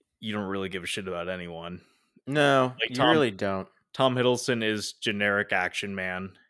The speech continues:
Speaker 1: Uh, Brie Larson is, uh, is generic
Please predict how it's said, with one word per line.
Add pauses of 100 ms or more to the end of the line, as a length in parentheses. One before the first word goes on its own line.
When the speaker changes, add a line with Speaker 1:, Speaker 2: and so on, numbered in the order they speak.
(260)
Speaker 1:
Uh, (240)
Brie
Larson
is, (720)
uh,
is (100)
generic